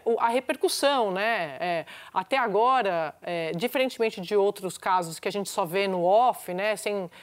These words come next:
sem ninguém dar uma declaração oficial, essa especulação a gente viu declaração oficial, o Lu-, Lula elogiando o Alckmin,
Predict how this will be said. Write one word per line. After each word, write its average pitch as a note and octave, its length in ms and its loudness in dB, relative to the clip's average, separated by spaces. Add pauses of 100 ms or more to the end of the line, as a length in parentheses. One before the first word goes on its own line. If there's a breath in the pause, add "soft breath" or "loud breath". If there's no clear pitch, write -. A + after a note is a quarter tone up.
(100)
sem G#3+ 180 0
ninguém G#3 260 0
dar G#3 120 0
uma G3 160 -2
declaração F#3+ 460 -4
oficial, A#3 380 0 (560 loud breath)
essa D#4+ 320 2
especulação B3+ 840 0 (500)
a F#3+ 100 -2
gente A#3+ 220 -2
viu A3+ 160 -2
declaração C#4 600 0
oficial, C4 640 0 (160 loud breath)
o G#3 80 2
Lu-, G#3 320 2
Lula B3 260 2
elogiando G#3+ 400 2
o F3+ 60 2
Alckmin, A3+ 560 2